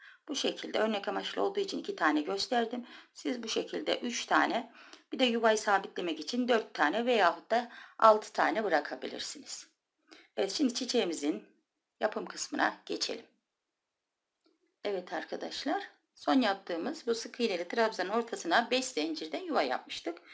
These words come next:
Şimdi bu beş zincirden yuvanın içine girip ipimi buraya bu şekilde monte ettim.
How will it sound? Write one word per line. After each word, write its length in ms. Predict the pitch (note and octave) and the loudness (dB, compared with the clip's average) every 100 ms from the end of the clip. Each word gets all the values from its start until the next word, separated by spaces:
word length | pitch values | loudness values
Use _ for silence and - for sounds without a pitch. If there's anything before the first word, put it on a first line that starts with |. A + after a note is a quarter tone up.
| - - - | -18 -16 -12
Şimdi 300 | F4+ D#4+ C4+ | -2 -2 0
bu 100 | C4+ | 0
beş 180 | D#4+ | 0
zincirden 720 | D#4 B3+ A3+ F#3 E3+ D#3 D#3 F#3 | 2 -2 -2 -4 -8 -2 -2 0
yuvanın 460 | B3+ A#3 E3 D#3 | 0 2 2 -2
içine 760 | - - F3+ C#3+ C#3+ F#3+ A#3+ - _ _ _ _ _ _ _ _ _ _ _ _ | -6 -6 -2 -2 0 -2 -6 -12 _ _ _ _ _ _ _ _ _ _ _ _
girip 560 | - C4 B3+ C4 - - - _ _ - | -6 0 2 0 -4 -20 -20 _ _ -12
ipimi 640 | - G#3 D#3+ F3+ A3+ - _ - | -6 -2 0 -2 -4 -8 _ -4
buraya 300 | A#3+ F3 F3 | 0 2 0
bu 40 | |
şekilde 420 | A3+ G#3 F#3 F3+ G3+ | -2 -4 -4 -4 -2
monte 340 | D#3+ D#3 - | 0 -2 -6
ettim. 280 | - - | -14 -18